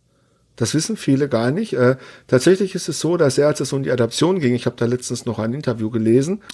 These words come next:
dass er tatsächlich gesagt hat, die Chinesen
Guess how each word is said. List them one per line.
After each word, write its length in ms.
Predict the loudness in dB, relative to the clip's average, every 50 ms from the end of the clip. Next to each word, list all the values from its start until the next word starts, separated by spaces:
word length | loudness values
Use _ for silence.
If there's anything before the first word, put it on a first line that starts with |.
| -12 -2 0
dass 180 | 0 2 4
er 140 | 4 2 4
tatsächlich 460 | 4 0 0 0 -2 -4 -4 -6 -6
gesagt 420 | -4 -4 0 0 0 0 0 -2 -4
hat, 140 | -6 -6 -8 -16 -20 -20 -20 -4 -2
die 80 | 0 2
Chinesen 720 | 4 2 2 2 2 2 2 2 2 0 -2 -6 -8 -10